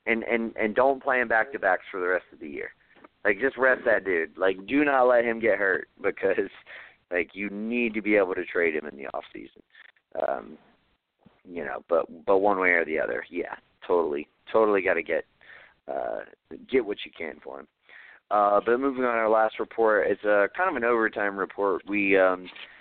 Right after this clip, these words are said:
rambled on a lot last week, so we didn't get to touch base on this one, so I wanted to kind of rope back around it, um, because it kind of fits in with our injury <laughs> discussion. Um, Woj reported last week that Kawhi Leonard,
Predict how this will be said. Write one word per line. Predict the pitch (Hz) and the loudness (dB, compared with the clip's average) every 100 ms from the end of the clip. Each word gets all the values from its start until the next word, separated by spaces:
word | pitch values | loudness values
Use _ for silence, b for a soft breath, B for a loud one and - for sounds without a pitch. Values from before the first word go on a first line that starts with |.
| B B | B B
rambled | 110 135 135 127 127 | 0 2 2 2 2
on | 120 117 | 2 4
a | 98 | 4
lot | 101 107 - | 6 4 4
last | 95 92 - | 2 0 -4
week, | 92 90 - | -4 -4 -6
so | |
we | 92 | -4
didn't | 98 104 | -2 -2
get | 101 | -4
to | - - | -6 -4
touch | 95 82 - | -4 -4 0
base | 92 82 | 0 0
on | 87 85 | -4 -6
this | 82 - | -8 -8
one, | 90 92 | -10 -4
so | - | 0
I | |
wanted | 87 90 87 | 2 2 0
to | 80 | -4
kind | 76 90 | -2 0
of | 85 | 0
rope | 78 92 92 - | 0 2 2 2
back | 90 87 - | 0 0 -2
around | 87 85 87 87 | -2 -2 -2 2
it, | 92 B B B _ - | 0 B B B _ -2
um, | 95 98 110 110 113 107 _ - - 73 | 2 4 4 2 -2 -8 _ -8 -4 -2
because | 113 113 127 120 - _ | -2 0 0 -2 -8 _
it | - 113 - | -4 -4 -2
kind | 127 | -2
of | 131 - | -2 -2
fits | 131 135 - | -2 -2 -2
in | 131 135 | 0 2
with | 135 | 2
our | 127 127 131 | 4 4 4
injury | - 170 135 90 85 | 0 -4 -6 -6 -8
<laughs> | |
discussion. | 87 - - - - - B B B B - | -10 -10 -10 -8 -10 -10 B B B B -6
Um, | - 104 95 92 95 B B B _ | 2 4 2 0 -12 B B B _
Woj | 95 113 123 | 2 4 4
reported | 127 120 131 123 117 | 0 0 2 4 4
last | 104 90 90 - | 2 2 0 -2
week | 156 147 | -2 -2
that | 95 | -6
Kawhi | - 98 98 95 | -4 2 2 2
Leonard, | 101 98 | 0 -2